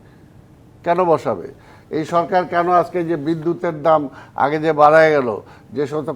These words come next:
কোম্পানি করে হাজার হাজার কোটি টাকা লোপাট করে বাংলাদেশের টাকা নিয়ে আজকে এশিয়ার মধ্যে বৃহৎ ধনীর মধ্যে নাম লেখাইলো, তাদের টাকা, তাদের তো কাউকে ধরতেছে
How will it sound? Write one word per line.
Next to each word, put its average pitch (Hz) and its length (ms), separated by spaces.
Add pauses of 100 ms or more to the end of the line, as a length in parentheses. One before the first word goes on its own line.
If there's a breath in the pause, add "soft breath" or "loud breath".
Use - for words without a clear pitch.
কোম্পানি 156 380 (120)
করে 160 160 (140)
হাজার 160 360
হাজার 160 200 (100)
কোটি 156 240
টাকা 156 140 (120)
লোপাট 156 320 (120)
করে 147 180 (500 loud breath)
বাংলাদেশের 151 540 (100)
টাকা 156 220 (100)
নিয়ে 156 180 (460 loud breath)
আজকে 135 180 (120)
এশিয়ার 156 380
মধ্যে 151 220 (220)
বৃহৎ 147 280 (100)
ধনীর 156 300
মধ্যে 147 180 (100)
নাম 151 100 (100)
লেখাইলো, 143 420 (560 loud breath)
তাদের 170 340
টাকা, 180 160 (100)
তাদের 165 220 (120)
তো 208 60 (120)
কাউকে 180 240 (100)
ধরতেছে 147 400